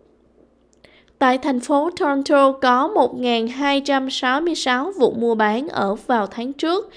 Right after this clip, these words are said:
tăng mười phẩy một phần trăm so với cùng thời điểm của năm hai không hai mươi hai.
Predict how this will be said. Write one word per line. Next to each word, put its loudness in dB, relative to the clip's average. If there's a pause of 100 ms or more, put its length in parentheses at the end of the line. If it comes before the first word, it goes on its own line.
(540)
tăng 2
mười 6
phẩy 0
một 0
phần -4
trăm -2
so -2
với 2
cùng -4
thời -2
điểm 0
của -4
năm -2
hai -6
không -6
hai -8
mươi -6
hai. -4